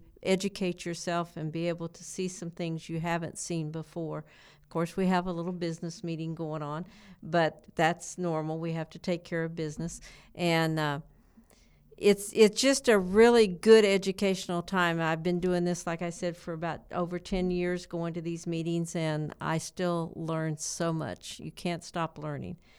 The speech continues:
The next one, the next closest one will be in Galveston, and it is May the nineteenth through the twenty-first.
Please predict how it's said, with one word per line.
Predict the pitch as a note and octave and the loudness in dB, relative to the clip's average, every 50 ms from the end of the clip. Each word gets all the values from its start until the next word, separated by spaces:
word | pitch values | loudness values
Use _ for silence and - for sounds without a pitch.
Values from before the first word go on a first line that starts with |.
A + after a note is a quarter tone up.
| - - - - _ _ _ _ _ | -20 -20 -20 -20 _ _ _ _ _
The | - F3+ F3 | -2 2 4
next | F#3 F#3+ G3+ G3 - - | 4 4 4 2 2 4
one, | A3+ G#3+ G3+ | 4 6 6
the | F#3 F3 | 6 6
next | E3+ E3+ F3+ F#3+ F#3 - - | 6 6 4 4 2 -2 -4
closest | - - G#3 G3 F#3 F#3+ G3+ F#3 - - | 0 2 4 4 2 0 -4 -6 -4 -2
one | G3+ F#3+ F#3+ F#3 F3 | 0 0 2 0 0
will | E3+ E3+ | -2 -2
be | E3 E3 F3 F3 F3 F3 F3 F3+ F#3+ - - - | -2 0 0 0 0 0 -2 -4 -8 -8 -6 -2
in | E3+ E3 D#3 | -2 0 0
Galveston, | D#3+ E3 D#3+ D#3+ E3+ F3+ F#3 F#3 - - G#3 G3+ G#3+ - - - _ _ - | 2 2 2 2 2 0 -4 -6 -4 -4 -4 -4 -4 -6 -10 -20 _ _ 0
and | E3+ F3 | 2 4
it | F3 | 4
is | F3 F3 E3+ E3+ - | 4 2 0 0 0
May | F#3+ F3+ F3+ F#3 | 2 4 4 2
the | F3+ F#3 E3 | 2 0 -2
nineteenth | D#3+ E3 E3 E3+ E3 - - F#3 F3 E3+ E3+ - | -2 -2 -2 -2 -4 -6 -8 -8 -8 -8 -8 -10
through | - F3 D#3 | -10 -10 -8
the | E3 D#3+ | -8 -10
twenty-first. | - - - E3 D#3 D#3+ E3 - - E3 C3+ - - - - - - | -10 -8 -8 -6 -6 -6 -8 -8 -8 -8 -8 -8 -8 -12 -16 -16 -18